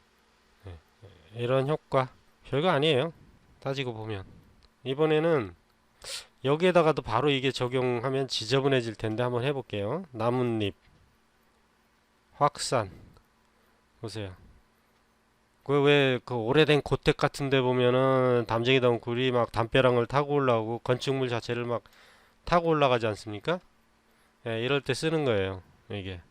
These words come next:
나뭇잎 사이즈도 이렇게 크기를 조절할 수 있고, 크기를 최소로 줄인 게 요만한 거네요. 나무의 종류도 바꿀 수 있어요. 조금씩 이렇게 이거 할 때마다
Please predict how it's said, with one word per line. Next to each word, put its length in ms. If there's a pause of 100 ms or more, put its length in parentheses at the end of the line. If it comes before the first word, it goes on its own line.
(760)
나뭇잎 380
사이즈도 420
이렇게 200
크기를 320
조절할 360
수 140
있고, 340 (640)
크기를 680 (640)
최소로 560
줄인 300
게 100
요만한 320
거네요. 340 (540)
나무의 300
종류도 460
바꿀 260
수 120
있어요. 260
조금씩 440 (720)
이렇게 360 (220)
이거 120
할 100
때마다 460